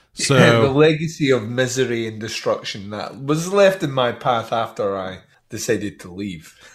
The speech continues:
Speaker 2: <laughs>
Speaker 1: the soul-rending horrors that trailed me like the wake of a ship. Um, hopefully that has settled down some now.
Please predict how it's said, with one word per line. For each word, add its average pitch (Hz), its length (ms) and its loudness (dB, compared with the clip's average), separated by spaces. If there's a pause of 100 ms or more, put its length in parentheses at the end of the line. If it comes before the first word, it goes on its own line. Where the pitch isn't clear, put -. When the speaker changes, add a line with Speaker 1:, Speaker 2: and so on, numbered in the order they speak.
(120)
Speaker 2:
<laughs> - 280 -10
Speaker 1:
the 151 140 4
soul-rending 151 1300 6
horrors 104 1000 0 (420)
that 117 260 0 (880)
trailed 139 720 2
me 127 280 0
like 113 300 -4
the 110 120 0
wake 101 460 -4
of 107 120 -2
a 107 80 -2
ship. 95 520 -6 (500)
Um, 120 580 2
hopefully 135 580 2
that 117 240 2
has 113 240 -4
settled 101 460 -4
down 85 280 -4
some 73 260 -12
now. 69 320 -20